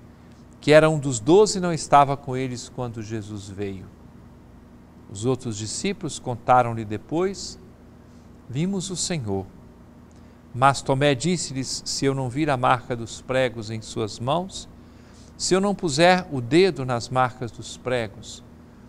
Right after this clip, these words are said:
e não puser a mão no seu lado, não acreditarei." Oito dias depois, encontravam-se os discípulos novamente reunidos em casa e Tomé estava com eles.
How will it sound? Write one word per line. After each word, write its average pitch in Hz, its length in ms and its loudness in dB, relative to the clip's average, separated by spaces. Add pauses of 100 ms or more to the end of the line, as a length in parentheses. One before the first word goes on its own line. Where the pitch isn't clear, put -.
(380)
e 131 60 -6
não 156 120 2
puser 151 360 4
a 143 80 6
mão 160 400 0 (100)
no 117 80 -10
seu 135 240 -4
lado, 139 460 0
não 143 180 -6
acreditarei." 135 880 -10 (1160)
Oito 110 240 -6
dias 107 320 -2
depois, 147 720 -4 (580)
encontravam-se 147 880 6
os 127 120 0
discípulos 151 580 -4
novamente 131 600 -4
reunidos 127 520 -4
em 120 140 -6
casa 151 520 2 (920)
e - 80 -10
Tomé 139 340 2
estava 139 420 4
com 143 180 -6
eles. 123 520 -8